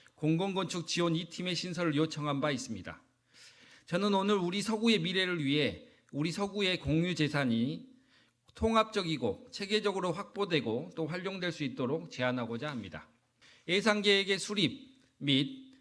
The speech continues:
행정사무감사 등에서 매번 반복되어 논의되는 것 중 하나가 구청사 사무공간 부족으로 인한 임차 현황과 함께 소요되는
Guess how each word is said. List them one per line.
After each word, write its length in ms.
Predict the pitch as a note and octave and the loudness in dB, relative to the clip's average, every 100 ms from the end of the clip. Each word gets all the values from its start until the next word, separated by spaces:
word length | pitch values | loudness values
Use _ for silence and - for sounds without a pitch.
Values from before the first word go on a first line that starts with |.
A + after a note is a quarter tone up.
| _ _ | _ _
행정사무감사 840 | G3+ G#3+ G#3+ G#3+ G#3 G#3 F#3+ F3+ F3 | -4 0 0 2 2 4 2 2 0
등에서 580 | D3 C#3 F3 D#3+ F2 A2 | 2 0 0 -2 -2 -2
매번 400 | D#3+ G3 G#3 F#3 | 0 4 2 2
반복되어 640 | D#3 F3+ F#3 F3+ F#3+ F#3 | -2 -2 -2 -4 0 2
논의되는 500 | D#3 D#3 E3+ E3+ D#3+ | 4 4 4 2 2
것 160 | D3+ D3+ | 2 0
중 120 | D3+ | -4
하나가 560 | C#3+ C#3+ B2 C#3+ G2 - - - _ - | -2 -2 0 0 -2 -8 -20 -20 _ -10
구청사 520 | G3+ G3+ G3 F#3 F3 | -8 -4 -2 0 0
사무공간 600 | G#3 G3+ G3+ F#3+ F3+ E3+ | 2 0 0 -2 0 0
부족으로 340 | D#3 E3 D#3+ | 2 0 2
인한 380 | D3+ A#2 A#2+ E3 - - | 2 2 0 -4 -12 -14
임차 420 | D3+ F#3+ G3+ G3+ F3+ | -6 -4 -2 -2 -2
현황과 380 | G3 F3+ D#3+ | -2 0 2
함께 560 | C#3 C#3 - D3 G2+ - _ | 0 0 -2 -2 -2 -8 _
소요되는 720 | - G3 G3 F3+ C3+ C#3 E3 | -10 -2 -2 2 0 0 -6